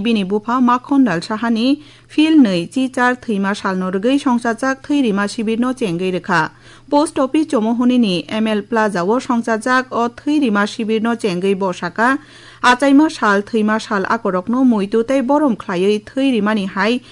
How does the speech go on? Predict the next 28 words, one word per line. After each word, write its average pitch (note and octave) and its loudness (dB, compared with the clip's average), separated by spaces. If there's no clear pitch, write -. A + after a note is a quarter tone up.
তের A#3+ 4
সংসামানি C4 4
বেলাইনো A3 0
কুংসুকজাক G3 -4
নাইকক। F3+ 0
অমতৈ D4+ 4
তের G3 2
হদানি B3 2
যত্তন B3 -2
নাহারনানি A#3+ 2
কবকমুং F#3+ 0
নারখা। F3 0
আরো A3 4
মানজাখা A3+ 0
পুর A3+ 2
নাইখ্রাইনি G#3 -2
মেয়র A#3 0
দীপক F3+ -4
মজুমদার, G3 -2
মন্ত্রী B3+ 2
অক্রানি D4 2
বুমা C#4 4
সূর্যবালা G3+ -2
সাহা, B3 0
পদ্মশ্রী C4 -2
দীপা G3+ -2
কর্মকার G3+ -2
আকর্ষণ। F#3 -2